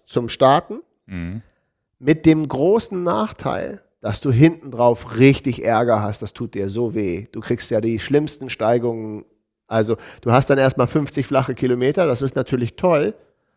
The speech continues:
Speaker 1: Ja, ja, aber du kriegst die ganzen Höhenmeter zum Schluss. Also,
Speaker 2: Welche denn?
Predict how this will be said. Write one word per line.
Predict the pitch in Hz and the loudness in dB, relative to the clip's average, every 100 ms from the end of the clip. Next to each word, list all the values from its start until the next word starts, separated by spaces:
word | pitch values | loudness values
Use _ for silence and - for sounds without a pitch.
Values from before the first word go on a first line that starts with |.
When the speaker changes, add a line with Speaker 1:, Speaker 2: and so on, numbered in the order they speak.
| _ _ | _ _
Speaker 1:
Ja, | 101 | 4
ja, | 104 135 | 6 6
aber | 165 151 | 6 4
du | 110 | 2
kriegst | - 110 - | 0 -4 -2
die | |
ganzen | 113 123 147 135 | 0 0 0 0
Höhenmeter | 127 120 117 117 | 0 2 2 2
zum | 107 101 | -2 -6
Schluss. | - 101 - - _ _ _ _ _ _ | -4 -4 -6 -16 _ _ _ _ _ _
Also, | - 104 | -4 0
Speaker 2:
Welche | 98 98 | 0 0
denn? | 147 76 | -2 -4